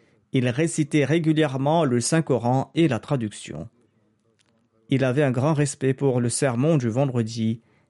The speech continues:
et il réunissait tous les membres de sa famille pour écouter ensemble le sermon sur la M T A.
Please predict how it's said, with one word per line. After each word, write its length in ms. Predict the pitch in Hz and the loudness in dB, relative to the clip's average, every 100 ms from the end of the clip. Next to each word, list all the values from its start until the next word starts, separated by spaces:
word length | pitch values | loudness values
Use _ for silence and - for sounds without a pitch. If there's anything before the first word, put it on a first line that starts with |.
| _ | _
et 200 | 143 139 143 | 0 2 2
il 100 | 127 | 0
réunissait 600 | 123 160 135 123 - 160 | 2 2 2 0 0 0
tous 120 | 156 | 0
les 120 | 120 | 0
membres 280 | 120 160 131 | 2 0 0
de 120 | 113 | -2
sa 200 | 120 170 | 0 0
famille 360 | 156 127 120 120 | 2 2 2 2
pour 260 | 117 123 135 | 0 -2 -2
écouter 320 | 143 127 135 | -2 -4 -2
ensemble 580 | 120 - 151 156 156 117 | -2 -2 0 2 2 0
le 80 | |
sermon 540 | 113 - 113 107 113 147 | -2 -2 -2 -2 -2 -2
sur 180 | - 110 | -2 0
la 100 | 123 | 0
M 120 | 139 | 0
T 200 | - 80 | -2 -4
A. 200 | 80 | -4